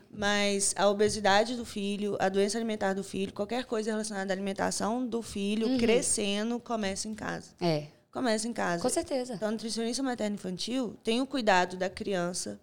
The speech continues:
Speaker 1: mas é o acompanhamento da família.
Speaker 2: Uhum.
Speaker 1: Por isso que é tão desafiador.
Speaker 2: Uhum.
Speaker 1: Porque o, né, você ensinar seu, seu,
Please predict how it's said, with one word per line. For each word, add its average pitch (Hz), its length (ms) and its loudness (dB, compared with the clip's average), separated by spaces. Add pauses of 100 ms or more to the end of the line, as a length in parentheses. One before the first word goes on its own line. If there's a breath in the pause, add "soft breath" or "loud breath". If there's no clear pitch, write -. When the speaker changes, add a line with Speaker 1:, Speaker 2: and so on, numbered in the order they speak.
Speaker 1:
mas 190 260 -2
é 202 60 2
o 190 40 2
acompanhamento 185 640 -6
da 190 120 -2
família. 202 540 -2 (180)
Speaker 2:
Uhum. 196 340 0 (100)
Speaker 1:
Por - 100 -12
isso 269 140 -4
que 262 60 -8
é - 60 -2
tão 214 180 -4
desafiador. 170 560 -4 (180)
Speaker 2:
Uhum. 185 460 -2
Speaker 1:
Porque 226 600 4
o, 269 420 0 (300)
né, 220 180 2
você 233 220 -2
ensinar 220 500 0
seu, 185 120 -4 (180)
seu, 180 400 -2